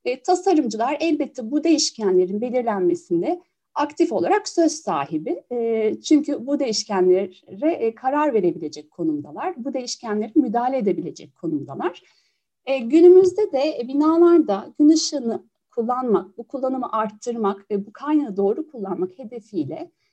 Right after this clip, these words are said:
e, binalarda pasif sistem olarak gün ışığını kullanmak hedefiyle çeşitli ölçütlerin yer aldığı bir standart var. İ N on yedi bin otuz yedi binalarda gün ışığı Avrupa Birliği standardı.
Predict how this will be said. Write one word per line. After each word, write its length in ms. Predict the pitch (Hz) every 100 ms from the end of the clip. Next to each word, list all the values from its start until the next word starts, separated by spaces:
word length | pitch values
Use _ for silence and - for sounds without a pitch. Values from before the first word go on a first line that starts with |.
| _ -
e, 200 | 220 220
binalarda 640 | 220 247 254 277 285 339 -
pasif 360 | 214 - 392
sistem 440 | - 311 - 226 196
olarak 420 | 180 160 170 -
gün 120 | 208
ışığını 360 | 202 202 180 175
kullanmak 500 | 190 185 175 175 202
hedefiyle 440 | 175 170 311 381
çeşitli 500 | - 294 233 _ -
ölçütlerin 640 | 277 269 - - 254 233
yer 160 | 247 254
aldığı 440 | 196 175 180 202
bir 200 | 381 415 _ _ _ _
standart 760 | - - 320 302 277 214 -
var. 220 | 143 131 -
İ 160 | 269 208
N 220 | 233 -
on 160 | 262 233
yedi 240 | 170 175
bin 100 | 269
otuz 360 | 302 208 208 190
yedi 220 | 175 269
binalarda 540 | 240 208 185 175 226
gün 200 | 320 277
ışığı 360 | 247 - 302 359
Avrupa 340 | 226 208 190
Birliği 300 | 165 180 339
standardı. 880 | 349 - 240 185 147 131 139 - -